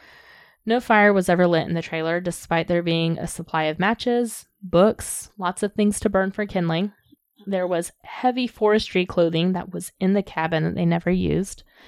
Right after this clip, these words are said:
There were some cans from a storage shed outside that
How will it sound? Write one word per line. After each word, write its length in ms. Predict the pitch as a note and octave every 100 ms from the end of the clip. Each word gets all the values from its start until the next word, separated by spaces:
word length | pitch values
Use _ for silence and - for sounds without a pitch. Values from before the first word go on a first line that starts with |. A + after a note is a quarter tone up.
| - - - _ -
There 140 | G3+
were 100 | G3+
some 260 | - G3+ G3
cans 600 | - G3+ G3 G#3+ A#3 -
from 200 | G3+ F3
a 40 |
storage 380 | - F3+ F3+ F#3+
shed 380 | - E3+ E3 -
outside 640 | D3+ - - F3+ E3 F3+
that 160 | G3